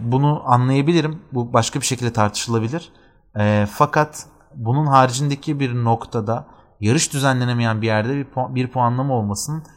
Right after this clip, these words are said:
e, çok da mantıklı olduğunu düşünmüyorum. Özellikle Mercedes cephesinden bakılırsa hem takımlar şampiyonasında hem de sürücüler şampiyonasında çok ciddi bir, e, gol yemiş oldular. E, Verstappen beş puan da olsa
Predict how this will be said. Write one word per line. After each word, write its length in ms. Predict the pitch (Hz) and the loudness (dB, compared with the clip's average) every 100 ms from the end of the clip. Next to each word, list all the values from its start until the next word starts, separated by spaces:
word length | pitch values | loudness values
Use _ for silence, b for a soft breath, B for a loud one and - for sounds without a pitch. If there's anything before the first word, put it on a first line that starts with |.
| b b 123 | b b -6
e, 360 | 107 104 107 107 - | -2 -2 -2 -6 -8
çok 300 | - 156 - | -6 -4 -2
da 200 | 147 - | -4 -2
mantıklı 440 | 135 123 120 120 135 | 2 2 2 -2 0
olduğunu 580 | 117 107 117 151 147 | 0 0 -2 -4 -6
düşünmüyorum. 560 | 135 - 139 98 98 151 - _ 147 | -8 -4 -4 -4 -4 -8 -18 _ -2
Özellikle 360 | 127 180 180 | 2 2 2
Mercedes 400 | 156 147 - 160 | 4 4 4 0
cephesinden 420 | 139 123 - 120 | 0 -2 -2 -2
bakılırsa 400 | 117 120 180 - | -2 -2 -4 -2
hem 80 | 143 | -4
takımlar 340 | 139 131 127 120 | -2 -4 -2 -2
şampiyonasında 580 | 113 104 107 110 147 | -2 -2 -4 -4 -4
hem 120 | 135 127 | -2 -2
de 120 | 127 B B B | -6 B B B
sürücüler 460 | - 131 123 151 151 | -4 0 0 2 0
şampiyonasında 680 | 127 101 107 98 101 156 | 0 -2 -2 -6 -6 -8
çok 200 | 151 139 | -6 -4
ciddi 320 | 117 - 135 127 | -6 -4 -4 -2
bir, 180 | 160 - b b b 110 | -6 -10 b b b -2
e, 420 | 107 110 107 107 - _ _ _ _ _ _ _ | 0 2 0 -4 -10 _ _ _ _ _ _ _
gol 280 | 139 143 170 | -6 0 2
yemiş 300 | 160 120 - | 2 0 0
oldular. 520 | 101 87 87 131 - - | -4 -4 -4 -4 -6 -20
E, 300 | - 120 110 | -14 -10 0
Verstappen 560 | 117 113 - 120 113 120 - _ | 2 2 0 -2 0 -2 -8 _
beş 460 | 113 131 127 - - - | -2 0 0 -4 -8 -4
puan 320 | 120 101 101 | 0 0 0
da 40 | |
olsa 440 | 95 95 - 147 | -4 -4 -4 -6